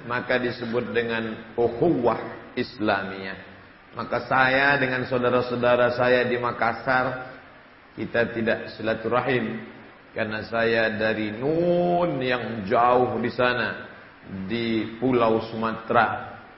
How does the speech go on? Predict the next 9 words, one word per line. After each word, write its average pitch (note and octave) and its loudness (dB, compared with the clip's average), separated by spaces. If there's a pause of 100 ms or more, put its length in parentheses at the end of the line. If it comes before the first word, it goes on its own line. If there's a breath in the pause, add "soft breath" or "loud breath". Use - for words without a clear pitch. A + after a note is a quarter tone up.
Sumatera C3+ 4
paling C#3 2
atas, C#3+ 4
Aceh. C#3+ 4 (680)
Turun C#3+ 4
dari D3 8
Aceh, D3+ 4
Sumatera C#3 4
Utara, C#3+ 6